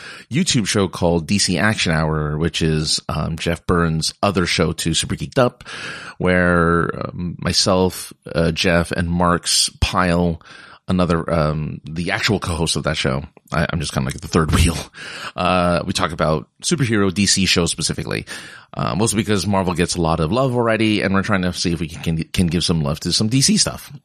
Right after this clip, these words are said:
And we did it for the Arrowverse for a long time. Uh, we just recently did Superman and Lois, and we'll be reviewing, uh,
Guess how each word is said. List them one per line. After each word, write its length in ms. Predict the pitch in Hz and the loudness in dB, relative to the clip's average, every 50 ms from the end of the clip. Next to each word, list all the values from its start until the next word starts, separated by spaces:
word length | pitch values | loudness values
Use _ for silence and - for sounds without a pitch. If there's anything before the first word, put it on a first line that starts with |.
| - - | -6 -2
And 140 | 95 90 92 | 0 0 2
we 60 | 87 | 2
did 160 | 78 92 78 | 2 0 0
it 160 | 80 - - | -2 -4 -8
for 240 | - - 82 78 78 | -6 -4 -2 -2 0
the 100 | 78 87 | 0 0
Arrowverse 400 | 104 131 131 117 117 120 117 - | 2 2 2 2 2 0 0 0
for 140 | - 104 92 | 0 2 2
a 40 | 92 | 4
long 220 | 95 101 104 101 | 4 2 2 0
time. 480 | - 110 98 98 101 101 98 95 95 - - - - - - - - - - - | 0 0 2 2 2 2 0 -2 -4 -8 -14 -20 -20 -20 -20 -20 -20 -18 -6 -2
Uh, 200 | - 85 82 80 | 0 2 2 2
we 80 | 78 82 | 0 0
just 160 | 82 87 - | -2 0 0
recently 360 | 95 85 - - - - 80 | 0 0 0 -2 -2 -4 -2
did 180 | 76 80 76 - | -2 0 0 0
Superman 540 | - - - - 85 80 80 80 82 80 - | -2 -2 -2 -2 0 2 2 2 2 0 0
and 220 | - 85 80 82 87 | -2 -2 -2 0 2
Lois, 460 | 101 107 110 110 107 - - - - - - - - - _ - | 2 2 2 2 2 2 0 0 -2 -6 -16 -20 -20 -16 _ -2
and 880 | 92 92 92 92 90 92 92 92 92 90 90 90 90 90 90 87 87 87 | 2 2 4 4 4 4 4 4 4 4 4 4 2 2 0 0 0 0
we'll 100 | 85 80 | 0 0
be 100 | 85 82 | 2 2
reviewing, 680 | 80 80 73 78 78 71 71 73 73 71 73 67 - - | 2 0 0 0 -2 0 0 -2 -2 -2 -4 -6 -6 -6
uh, 340 | - 80 73 69 64 55 - | -6 -4 -4 -4 -6 -8 -8